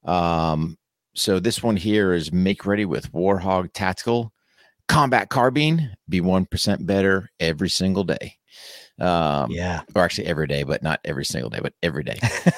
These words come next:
Speaker 1: So, yeah, maybe plug that single. Be one percent
Speaker 2: It's
Speaker 1: better
Speaker 2: copyright
Speaker 1: every
Speaker 2: correct, yeah.
Speaker 1: s-,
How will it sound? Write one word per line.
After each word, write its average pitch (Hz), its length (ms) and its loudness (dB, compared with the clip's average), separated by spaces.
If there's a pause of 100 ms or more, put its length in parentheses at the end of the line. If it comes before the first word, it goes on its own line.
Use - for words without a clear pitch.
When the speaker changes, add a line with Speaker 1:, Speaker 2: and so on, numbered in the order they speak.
(460)
Speaker 1:
So, 165 260 6 (540)
yeah, - 220 -4 (580)
maybe 104 260 0
plug 101 200 0
that - 200 0
single. 92 540 -2 (560)
Be 90 80 -6
one 107 180 0
percent - 300 -2
Speaker 2:
It's - 80 -10
Speaker 1:
better 127 220 4
Speaker 2:
copyright 104 180 4
Speaker 1:
every 95 80 -4
Speaker 2:
correct, 104 280 2
yeah. 110 120 6
Speaker 1:
s-, - 360 4